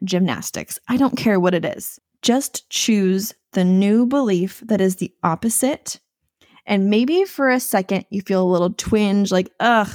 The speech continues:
that's not true." Like, you feel like you're lying to yourself. I want you to think about it in your rational mind for a second and look at it as if you're looking at someone else's life. Look at it as if this is your daughter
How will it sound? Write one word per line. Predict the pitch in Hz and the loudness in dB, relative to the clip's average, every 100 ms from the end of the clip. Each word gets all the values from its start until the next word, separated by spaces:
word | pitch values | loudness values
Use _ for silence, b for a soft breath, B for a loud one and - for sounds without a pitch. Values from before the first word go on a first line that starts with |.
| - | -6
that's | 208 196 | -6 -4
not | 185 175 | -4 -6
true." | - 180 147 - 220 | -6 -8 -8 -10 -10
Like, | 220 220 | -8 -4
you | 208 | -2
feel | 208 | 2
like | 196 190 | 2 2
you're | 175 | 0
lying | 175 165 165 180 | 0 2 2 0
to | - | -2
yourself. | 151 - - - | -4 -4 -6 -6
I | - 190 | -4 -2
want | 214 180 190 - | 0 0 0 0
you | 254 233 214 247 320 _ | 0 2 2 0 -2 _
to | - 196 | -4 -4
think | - 180 185 | -4 -2 0
about | 214 220 226 | 2 2 2
it | - | 0
in | 190 | 0
your | 180 | 2
rational | 160 185 - 247 277 | 2 0 2 2 4
mind | 294 262 202 180 196 220 | 4 2 2 2 0 -2
for | - 190 | -6 -2
a | 175 | -2
second | - 196 185 135 180 - - | -2 -2 -2 -4 -4 -8 -6
and | 170 180 | -4 0
look | 185 185 | -2 0
at | 208 | 2
it | 226 - B B B - | 2 -2 B B B -2
as | 196 - | -2 -2
if | - 196 | -4 -2
you're | 196 | 0
looking | 185 185 208 | 0 0 0
at | 202 - | -2 -2
someone | 190 185 185 - | 0 2 0 0
else's | 208 208 190 185 | 0 0 -2 -2
life. | - - - - - - - | -2 -2 -4 -16 -18 -14 -6
Look | 220 254 320 | -2 0 2
at | 311 | 2
it | 330 285 - | 2 0 0
as | 220 226 | 2 2
if | 214 - b b - | 0 -4 b b -4
this | 208 | 0
is | 220 208 | 0 2
your | 202 | 0
daughter | 190 175 175 175 | 4 4 4 2